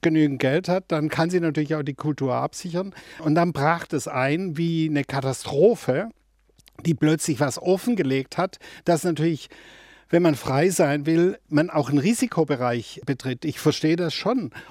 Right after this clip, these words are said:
Für mich begann eine Katastrophe eigentlich aus heiterem Himmel. Äh, jetzt kann man sagen, "Na ja, der sitzt da in seinem deutschen Theater und dem geht's gut." So ist es ja nicht. Also ich habe genau diese Probleme bearbeitet,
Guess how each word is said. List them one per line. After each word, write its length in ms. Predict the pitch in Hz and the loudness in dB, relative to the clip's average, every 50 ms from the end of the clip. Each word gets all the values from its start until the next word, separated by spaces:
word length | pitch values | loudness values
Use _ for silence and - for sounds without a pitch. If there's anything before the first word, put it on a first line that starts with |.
| - - | -20 -12
Für 180 | - - 160 151 | -4 -2 0 2
mich 220 | 147 175 160 - | 2 0 2 2
begann 300 | 185 160 151 151 151 180 | 0 0 2 0 0 0
eine 100 | 190 151 | -2 -2
Katastrophe 760 | - 147 160 151 165 147 - - - 147 151 180 180 208 196 | -2 -2 -2 -2 -2 -4 -4 -2 0 0 2 2 2 0 0
eigentlich 480 | 147 135 151 185 214 226 196 156 - 175 | 0 0 0 0 0 0 -2 -2 -2 0
aus 280 | 170 156 151 127 - | 0 0 -2 -2 0
heiterem 460 | - 147 160 170 - 151 139 143 135 113 | 0 0 0 0 -2 -4 -4 -4 -4 0
Himmel. 440 | 131 190 233 208 139 117 117 117 - - | 0 0 2 2 0 -2 -4 -8 -4 0
Äh, 160 | 147 135 135 | 0 0 0
jetzt 120 | 135 - | 0 -2
kann 140 | - 156 151 | -2 -2 0
man 100 | 147 139 | 0 0
sagen, 360 | 120 139 131 131 131 127 127 | 0 0 0 0 -2 -2 -4
"Na 120 | 120 117 120 | -2 -2 0
ja, 200 | 135 139 147 143 | 0 0 0 0
der 120 | 139 117 | -2 -4
sitzt 300 | - - 165 156 - - | -2 -2 -4 -4 -2 -2
da 100 | 156 143 | -2 -2
in 140 | 135 135 127 | -2 -2 -4
seinem 280 | 120 131 131 123 123 120 | -6 -4 -4 -4 -4 -2
deutschen 360 | 139 135 135 120 - 135 123 | -2 -2 -2 -4 -6 -8 -6
Theater 340 | - 131 127 135 160 160 160 | -4 -2 0 0 0 -2 -2
und 100 | 139 131 | -2 -2
dem 160 | 131 127 120 | -2 -4 -4
geht's 300 | 117 127 135 156 160 - | -2 -2 -2 -2 -2 -4
gut." 240 | - 160 156 147 - | -2 0 0 0 0
So 160 | - 151 165 | -2 -2 -2
ist 200 | 175 185 190 185 | 0 -2 -2 -2
es 200 | 262 247 - - | -2 -2 -2 -2
ja 100 | - 117 | -4 -4
nicht. 320 | 110 117 113 101 - - - | -4 -6 -8 -10 -12 -12 -8
Also 180 | - 139 127 | -6 -4 -4
ich 140 | 151 139 - | -4 -4 -2
habe 140 | 156 165 - | -4 -4 -4
genau 320 | - 151 139 139 143 160 190 | -4 -4 -2 0 0 0 0
diese 280 | 175 170 160 139 156 | 0 -2 -2 -2 -4
Probleme 580 | - - 156 147 131 147 147 147 147 147 147 127 | -4 -2 -4 -4 -2 0 0 2 2 0 0 -2
bearbeitet, 1120 | 117 147 139 - - 127 143 175 214 247 208 160 120 113 117 123 - - 170 185 180 - | -2 -4 -4 -4 -2 0 0 2 2 0 0 0 0 0 -2 -2 -4 -6 -8 -8 -8 -10